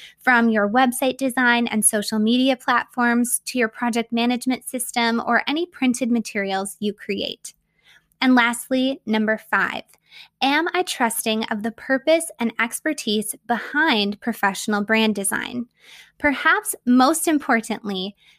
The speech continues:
should you choose to work with a professional designer, do you trust the purpose and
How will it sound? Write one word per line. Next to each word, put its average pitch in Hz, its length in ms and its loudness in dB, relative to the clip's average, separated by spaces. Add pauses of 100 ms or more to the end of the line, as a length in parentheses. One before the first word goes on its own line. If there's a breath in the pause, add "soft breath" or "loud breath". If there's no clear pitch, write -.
(120)
should 330 340 -2
you 370 140 2
choose 269 300 -2
to 262 120 -2
work 220 240 2
with 220 140 -4
a 220 60 -2
professional 233 600 -2
designer, 196 640 -2 (140)
do 285 240 -2
you 330 240 4
trust 247 440 -2
the 226 100 -4
purpose 226 580 0
and 220 160 -4